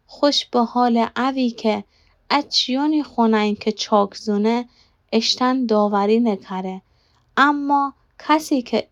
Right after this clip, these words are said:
ای غذا خوردن را شک داره، اگم ا خوراک بخره محکوم بی، چون ایمانی هم نخوردشه و اچی که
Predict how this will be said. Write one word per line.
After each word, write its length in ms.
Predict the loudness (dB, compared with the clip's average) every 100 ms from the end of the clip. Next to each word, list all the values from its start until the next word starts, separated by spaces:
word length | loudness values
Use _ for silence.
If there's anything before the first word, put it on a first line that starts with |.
| -4
ای 180 | -2 2
غذا 360 | 4 4 4
خوردن 760 | 2 0 0 0 0 -2 -2 0
را 140 | 0
شک 400 | -2 -4 -4 -4 -4
داره، 400 | -4 0 -2 -2 _ _ _ _ _
اگم 460 | 0 2 2 2 0 -4
ا 100 | -4
خوراک 640 | -4 -4 -2 0 0 0 -2 -2
بخره 480 | -2 -2 -2 0 0
محکوم 720 | 2 0 -4 -10 -4 -4 -4
بی، 240 | -6 -8 -10 _ _ _ _ -12
چون 320 | -2 0 0 -4
ایمانی 680 | -2 0 2 0 0 -2 -2
هم 260 | -2 0 0
نخوردشه 800 | -2 -4 -8 -8 -8 -8 -8 -12 _ _ _ -6
و 120 | -2 0
اچی 460 | 0 0 -2 0
که 240 | -2 -6